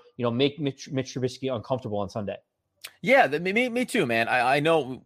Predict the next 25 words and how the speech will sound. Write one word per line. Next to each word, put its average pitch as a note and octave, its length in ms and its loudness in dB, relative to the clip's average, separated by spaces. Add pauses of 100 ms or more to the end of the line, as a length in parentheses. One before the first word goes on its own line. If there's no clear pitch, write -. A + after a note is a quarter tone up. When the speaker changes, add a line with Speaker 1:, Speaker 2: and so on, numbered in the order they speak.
Speaker 2:
I C3+ 80 2
don't C#3 100 0
wanna B2+ 120 2
harp C#3+ 280 2
on A2+ 140 6
it. G#2+ 40 0
I, A2+ 260 2
I D3+ 40 2
took G#3 180 -2
a A3 40 2
lot F3 180 4
of D#3+ 60 -2
positives C3 560 2
from A2 200 -6
week A2+ 260 -4
one. A2 340 2
So, G#2+ 320 0
you G#2+ 120 -4
know, A2+ 120 -2
Chicago E3+ 500 2
doesn't C3 280 -2
scare D#3+ 640 2
me A2+ 240 0
maybe A2 480 0
overall D3 720 4